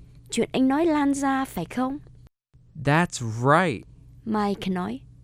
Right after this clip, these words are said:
Speaker 1: "Đúng đó." Then that's what I want to say. It's best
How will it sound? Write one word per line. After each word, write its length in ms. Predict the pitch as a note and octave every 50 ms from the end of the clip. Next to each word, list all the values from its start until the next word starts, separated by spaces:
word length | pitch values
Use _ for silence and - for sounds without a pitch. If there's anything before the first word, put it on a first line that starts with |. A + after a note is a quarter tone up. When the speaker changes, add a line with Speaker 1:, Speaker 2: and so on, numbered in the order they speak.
| - - - - - - - -
Speaker 1:
"Đúng 220 | - A3 A#3 C#4 C#4
đó." 180 | C#4 D4+ D#4+ - - - - - - - - - - - - - - - - - - - - - - - - G#3+
Then 180 | A3+ G#3+ G#3+
that's 300 | G3 C4 G#4 A4+ - -
what 240 | - E4+ F4 - D4
I 60 | D4+
want 180 | D4 C#4 C#4 C#4
to 140 | - - B3+
say. 520 | - - - - G3 E3 C#3 - - - - - - - - - - - - - - - -
It's 260 | - G#3 - - - F#3
best 320 | C#4+ D#4 G4 G4+ -